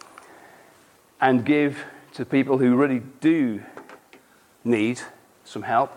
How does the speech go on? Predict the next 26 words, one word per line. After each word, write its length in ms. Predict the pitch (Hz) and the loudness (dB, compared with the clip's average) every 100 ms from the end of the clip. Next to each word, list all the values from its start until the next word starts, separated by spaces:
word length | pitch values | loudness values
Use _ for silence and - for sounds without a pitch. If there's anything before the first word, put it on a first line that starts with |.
| - - _ _ - - - | -18 -20 _ _ -20 -20 -10
who 120 | 113 | -10
do 240 | 107 139 | 0 2
have 160 | 139 131 | 2 2
an 60 | 131 | 0
opportunity 760 | 117 113 - 123 120 120 131 | -4 -8 -4 0 0 -2 -8
to 120 | 113 | -8
change 380 | - 151 143 135 | -8 -2 2 4
their 120 | 120 | 4
lives 400 | 113 123 131 117 | 4 4 2 -2
by 180 | - 117 | -2 -2
what 160 | 113 131 | 0 -2
we're 60 | |
gonna 180 | 120 117 | -4 -4
give 240 | 104 117 - | -2 -4 -6
today. 380 | 95 107 82 - - _ _ _ _ - - | -4 -4 -4 -14 -20 _ _ _ _ -16 -12
So 380 | - 127 113 104 - _ _ _ _ _ _ - | -2 2 2 0 -12 _ _ _ _ _ _ -8
the 60 | |
program 340 | 110 147 160 143 | 0 2 2 2
that 80 | 131 | 0
we're 100 | 117 | -2
giving 300 | 127 123 113 | -2 -2 -4
to 180 | 117 107 | -6 -8
today 420 | 104 104 101 131 - - | -4 -2 -2 -6 -18 -10
is 180 | 107 - | -10 -8
for 140 | 110 | -10
computer 680 | - 113 156 147 139 117 | -10 -6 -4 0 2 2